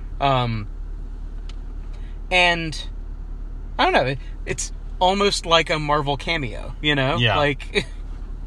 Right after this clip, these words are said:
Speaker 2: It's like, "Hey, this, these are taking place in the same universe. Okay."
Speaker 1: Yep. But it's sort of like how, like, if you've got a character normally from,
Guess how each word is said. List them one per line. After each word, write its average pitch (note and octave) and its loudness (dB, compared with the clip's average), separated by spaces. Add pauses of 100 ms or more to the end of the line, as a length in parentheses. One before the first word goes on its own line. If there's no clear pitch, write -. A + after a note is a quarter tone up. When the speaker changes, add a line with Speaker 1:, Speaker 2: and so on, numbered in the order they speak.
(560)
Speaker 2:
It's - -8
like, F3+ 0
"Hey, C4 6
this, G3 0
these F3 -2
are C3+ 4
taking D3 2
place D3 0
in C3+ 2
the B2 2
same D3 4
universe. D3+ 2
Okay." A#2 2
Speaker 1:
Yep. C3 4 (640)
But A#3+ 6
it's A#3+ -2
sort C#4+ 6
of B3+ 4
like G#3+ 6
how, F3 6 (100)
like, F#3 6
if E3 -6
you've F#3 -6
got F3 10
a E3+ 4
character D#3 2 (720)
normally D#3 2
from, C3+ 2